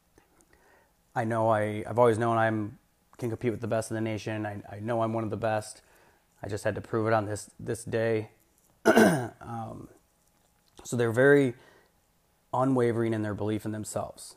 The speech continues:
and whether this is confidence or belief in preparation. Um, I'm assuming it's a lot of it's from a lot of hard work of years and years of, of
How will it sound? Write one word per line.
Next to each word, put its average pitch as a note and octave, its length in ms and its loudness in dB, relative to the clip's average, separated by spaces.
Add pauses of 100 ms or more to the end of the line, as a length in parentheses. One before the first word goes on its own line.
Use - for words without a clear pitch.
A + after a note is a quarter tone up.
(100)
and G#2+ 160 -8
whether G2+ 220 -6
this G#2 100 -12
is G#2+ 140 -12
confidence G#2+ 500 -4
or G2+ 300 -10 (320)
belief A2+ 240 -2
in G#2 60 -4
preparation. A#2+ 840 -2 (560)
Um, C#2+ 440 -14 (180)
I'm G#2 100 -6
assuming G#2+ 340 -4
it's - 160 -6
a A2 100 -2
lot A2 180 4
of G#2 80 0
it's G#2 140 -6
from G#2+ 200 -4
a G2+ 60 -2
lot G2+ 140 0
of - 40 -8
hard A#2 180 6
work A2 280 2
of G2+ 120 -2
years G#2+ 280 -2
and G#2 100 -6
years G#2+ 220 -2
of, G2+ 220 -10 (220)
of G#2+ 340 -12